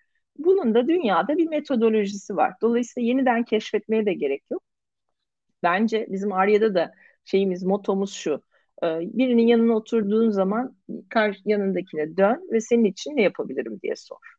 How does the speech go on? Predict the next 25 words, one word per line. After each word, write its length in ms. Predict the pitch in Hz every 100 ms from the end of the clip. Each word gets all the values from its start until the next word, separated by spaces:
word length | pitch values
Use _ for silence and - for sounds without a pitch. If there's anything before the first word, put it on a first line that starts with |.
| _ _ _ _ -
E, 160 | 190 180 190
zaten 480 | 269 427 - 311 - _ _
soru 280 | - 311 381
sorma 300 | 311 254 262
şeklinizi 520 | 269 269 247 254 254
değiştirdiğiniz 640 | 254 233 - 247 254 330 320
zaman 340 | 214 214 392 _ _ _
her 200 | 277 277
şey 280 | 277 302 - _ -
farklılaşmaya 680 | 202 196 208 190 - 208 202
başlıyor. 500 | 123 - - 185 269 _ _ _ _ -
Bir 180 | 240 339
de 120 | 349
şey 220 | - 339
çok 240 | 339 302
önemli. 420 | 226 170 160 143 -
Karşıdaki 640 | 240 226 - 285 320 -
insan, 460 | 339 240 - 220 247 _
siz 300 | _ 277 262
ne 120 | 269
yaparsanız 680 | 330 285 269 226 226 226 254
karşıdaki 540 | - 208 214 214 214 226
insana 400 | 190 196 208 185
değer 240 | 175 170
yaratırsınız. 880 | 147 143 143 - - - _ _